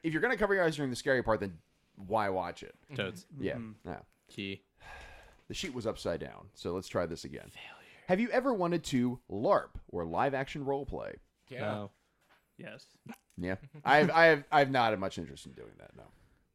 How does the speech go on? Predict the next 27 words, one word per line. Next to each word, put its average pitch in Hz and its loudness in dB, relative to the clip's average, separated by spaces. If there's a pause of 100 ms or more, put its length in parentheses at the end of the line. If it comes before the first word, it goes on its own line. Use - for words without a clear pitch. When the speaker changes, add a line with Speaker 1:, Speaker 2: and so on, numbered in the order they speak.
Speaker 4:
It's - -18
Speaker 1:
I'm 277 4
surprised 330 6
that 254 2
you 247 2
don't, 160 4
'cause 143 0
you're, 208 0 (160)
you're 220 4
a 185 8 (140)
Renaissance 208 0
Fair 78 -6
guy. 60 -14 (260)
Speaker 2:
Uh, 127 2
I'm 123 0
absolutely 127 2
a 107 0
Renaissance 98 -4
Fair 98 -4
guy. 95 -2
Uh, 98 -4
and 101 -4 (200)
the 123 -4
issue 147 -2
I 135 -2
have, 113 -2 (460)
or 107 -4